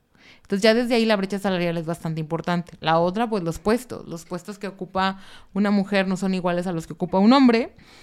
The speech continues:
Entonces desde ahí también la brecha salarial es bastante importante y pues cosas como la maternidad,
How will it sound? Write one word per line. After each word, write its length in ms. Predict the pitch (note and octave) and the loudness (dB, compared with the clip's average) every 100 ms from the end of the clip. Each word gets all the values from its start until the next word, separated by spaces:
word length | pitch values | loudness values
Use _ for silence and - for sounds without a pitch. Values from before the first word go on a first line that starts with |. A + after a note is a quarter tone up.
| - | -20
Entonces 280 | - G3 - | -10 -10 -8
desde 340 | F3 G3 F#3+ | -2 -2 0
ahí 140 | F#3 F#3 | 0 0
también 280 | G3+ G3 F#3+ | 0 0 0
la 80 | |
brecha 220 | F#3 D#3+ F#3+ | 0 -2 -4
salarial 560 | G#3 G#3+ C4 C4 C4+ - - - - - - _ - - | 0 0 2 2 2 -6 -20 -20 -20 -20 -20 _ -20 -2
es 160 | G#3+ F#3+ | 0 0
bastante 400 | G#3+ G#3+ G3+ A3 | 0 0 0 0
importante 800 | G#3+ A#3 C4 C#4 A#3 G#3 A3 - | 0 0 0 0 0 -2 -2 -2
y 380 | G#3+ G#3+ G#3+ | 0 0 0
pues 200 | G3 G#3 | -2 -6
cosas 260 | G3 G#3 A3+ | -6 -6 -6
como 200 | D#4 D#4+ | -4 -2
la 100 | D4+ | -2
maternidad, 540 | B3+ A#3 G3 G3 A3 | -2 -2 0 0 0